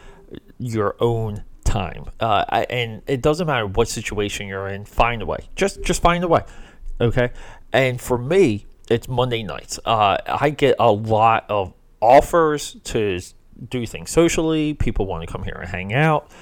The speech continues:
People wanna spend the night. All of these things. And I say no all the time on Mondays because Monday is Peter time.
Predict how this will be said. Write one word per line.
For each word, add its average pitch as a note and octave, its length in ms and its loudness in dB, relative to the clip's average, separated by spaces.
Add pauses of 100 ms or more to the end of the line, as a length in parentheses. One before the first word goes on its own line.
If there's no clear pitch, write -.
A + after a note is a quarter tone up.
(220)
People - 260 -8
wanna - 180 -12
spend - 300 -6
the F2 80 -12
night. C#3+ 420 0
All A3 380 12
of G3 80 10
these F3+ 380 2
things. - 400 -2 (440)
And B2+ 220 0
I A#2+ 180 0
say C3 280 0
no B2 560 6
all A2+ 300 6
the A#2 100 0
time G#2 340 0
on G2+ 160 -4
Mondays G2 460 -2
because F#2+ 460 -4
Monday A2 560 0
is G2 400 -4
Peter C#2 360 0
time. - 300 -12